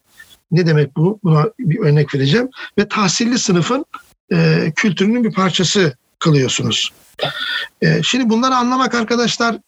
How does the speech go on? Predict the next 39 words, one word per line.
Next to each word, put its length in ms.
e, 380
belki 420
lafzı 340
olarak 280
geliyor 240
size 200
ama 200
bakın 320
Göte'nin 380
bir 40
sözü 260
var 180
biliyorsunuz. 560
Herhangi 400
bir 80
olgu 380
olayı 320
anlayabilmek 540
için 160
onu 140
on 260
bin 300
yıllık 320
bir 120
tarih 280
perspektifine 600
yerleştirmek 560
lazım. 300
Eğer 280
Mezopotamya'dan 920
milattan 480
önce 240
beş 240
binden 200
itibaren, 560
e, 240
gelişmeleri 760
göz 200
önünde 500